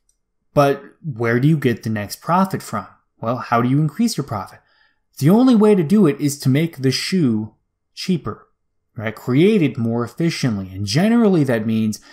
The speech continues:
that you want to pay your workers as little as humanly possible. And that goes against what the worker wants, right? The worker wants to do the least amount of work for the most pay as possible.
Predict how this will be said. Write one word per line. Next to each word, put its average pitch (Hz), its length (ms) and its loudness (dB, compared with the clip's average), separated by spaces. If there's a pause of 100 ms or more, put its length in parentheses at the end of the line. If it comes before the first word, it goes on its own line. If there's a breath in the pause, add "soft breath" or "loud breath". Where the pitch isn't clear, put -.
(200 loud breath)
that 110 160 -4
you 147 200 2
want 147 340 2
to 139 100 -8
pay 135 220 -2
your 120 200 0
workers 156 580 -2
as 117 280 -4
little 135 540 0
as 135 340 -8
humanly 117 460 0
possible. 104 680 -8 (1300 soft breath)
And 110 180 -4
that 131 480 0 (1200)
goes 151 300 2
against 139 300 0
what 110 140 -2
the 113 60 -2
worker 110 340 -2
wants, 127 380 -4
right? 117 160 -6 (220 loud breath)
The 113 80 -4
worker 214 340 2
wants 190 300 0
to 147 100 -6
do 185 140 2
the 131 120 2
least 151 380 0
amount 156 320 -2
of 131 60 0
work - 380 -2 (440)
for 123 120 -6
the 113 100 0
most 143 340 0
pay 113 520 -4 (180)
as 113 140 -8
possible. 104 640 -4